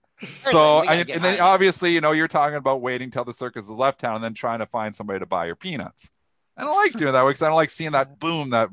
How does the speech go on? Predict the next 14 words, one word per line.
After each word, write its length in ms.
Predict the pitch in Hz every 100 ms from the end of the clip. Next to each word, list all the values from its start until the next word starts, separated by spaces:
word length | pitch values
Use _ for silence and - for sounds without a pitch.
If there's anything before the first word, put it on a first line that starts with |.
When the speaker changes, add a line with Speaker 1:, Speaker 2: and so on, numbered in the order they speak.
| 104 123
Speaker 2:
whoosh, 380 | 156 113 -
that 180 | 107 104
twenty-five 480 | - 127 127 123 117
percent 260 | 107 113 -
fall. 300 | 135 101 - _ _
But 120 | 127 131
again, 420 | 120 165 131 127
you 100 | 120
know, 120 | 120
sometimes 500 | 151 143 143 127 117
I 100 | 117
sell 240 | - 127
my 140 | 120 107
peanuts 520 | - 120 110 107